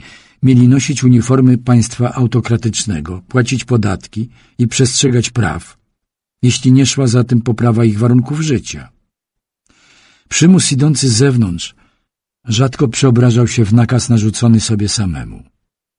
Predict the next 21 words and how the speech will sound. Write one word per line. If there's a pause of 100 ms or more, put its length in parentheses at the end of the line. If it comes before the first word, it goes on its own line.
(960)
Chłopi
i
robotnicy (120)
nie
stawali
się
ani
Rosjanami, (500)
ani
obywatelami, (720)
ponieważ
nie
mogli
stać
się
częścią
społeczeństwa, (840)
którego
konwencji
i
reguł